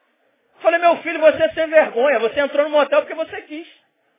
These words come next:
Botando culpa no diabo, como diz Neil, lançamos sobre ele toda a nossa mediocridade.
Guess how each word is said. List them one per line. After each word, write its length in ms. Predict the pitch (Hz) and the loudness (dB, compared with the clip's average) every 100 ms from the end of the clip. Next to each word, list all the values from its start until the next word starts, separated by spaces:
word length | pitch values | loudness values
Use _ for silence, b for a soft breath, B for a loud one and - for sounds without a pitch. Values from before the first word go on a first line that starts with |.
| _ _ _ _ _ _ _ _ _ _ _ _ _ | _ _ _ _ _ _ _ _ _ _ _ _ _
Botando 500 | 330 339 359 392 370 | -2 -2 -2 -10 -10
culpa 300 | - 392 415 | -8 -8 -8
no 100 | 392 | -12
diabo, 400 | - 302 339 330 | -4 -2 -2 -4
como 240 | 247 285 262 | -4 -6 -4
diz 160 | 302 | -4
Neil, 360 | 302 285 359 392 | 0 -2 -2 -8
lançamos 580 | 247 277 - 302 339 294 | -8 -8 -8 -6 -6 -6
sobre 240 | 285 269 240 | -8 -4 -4
ele 140 | 262 | -6
toda 260 | 262 262 226 | -6 -10 -8
a 40 | |
nossa 400 | 262 339 403 403 _ _ _ _ _ _ _ _ _ | -8 -10 -10 -20 _ _ _ _ _ _ _ _ _
mediocridade. 720 | 233 233 247 247 170 214 196 | -16 -16 -18 -20 -18 -18 -20